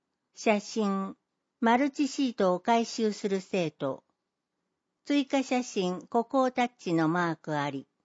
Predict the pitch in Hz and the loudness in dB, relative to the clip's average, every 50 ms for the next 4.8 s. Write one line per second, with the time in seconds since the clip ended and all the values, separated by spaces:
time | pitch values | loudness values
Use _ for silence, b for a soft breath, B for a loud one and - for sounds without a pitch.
0 | _ _ _ _ _ _ _ _ _ _ _ _ _ _ _ _ _ _ _ - | _ _ _ _ _ _ _ _ _ _ _ _ _ _ _ _ _ _ _ -6
1 | - - 220 214 - - - 262 240 233 233 233 - - - 180 160 160 151 147 | 0 2 2 2 2 2 6 8 10 10 10 8 4 2 0 4 4 6 4 4
2 | 135 147 147 156 - _ _ _ _ _ _ _ _ _ _ _ _ _ _ _ | 2 0 -2 -4 -6 _ _ _ _ _ _ _ _ _ _ _ _ _ _ _
3 | _ _ - - _ - - 247 233 226 - - - 247 240 233 233 233 226 220 | _ _ -20 -20 _ -6 -2 0 0 0 -2 -4 -2 0 0 2 0 0 -2 -6
4 | - _ _ _ _ _ - - 208 247 247 226 196 170 165 156 | -10 _ _ _ _ _ -14 -8 -4 -2 -2 0 0 -2 -4 -6